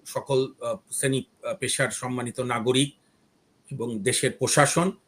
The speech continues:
নির্বাচনের একটি পরিবেশ, এবং পরিবেশ মানে লেভেল প্লেইং ফিল্ড না।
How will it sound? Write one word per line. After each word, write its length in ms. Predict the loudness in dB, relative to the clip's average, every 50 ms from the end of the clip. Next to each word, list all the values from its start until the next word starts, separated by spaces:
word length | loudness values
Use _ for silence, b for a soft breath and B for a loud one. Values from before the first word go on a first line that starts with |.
| _ _ _
নির্বাচনের 640 | 4 6 8 10 10 8 8 8 6 6 8 8 6
একটি 380 | 4 2 0 -4 -4 -4 -4 -8 _ _ _ _ _ _ _ _ _ _ _ _ _
পরিবেশ, 440 | 4 6 6 8 8 8 6 6 4
এবং 160 | 2 2 2 4
পরিবেশ 400 | 6 6 8 8 8 6 4 2
মানে 160 | 2 2 4
লেভেল 380 | 6 6 8 8 8 8 8 6
প্লেইং 260 | 6 6 6 6 4
ফিল্ড 380 | 2 2 0 0 2 0 -2 -4
না। 80 | -8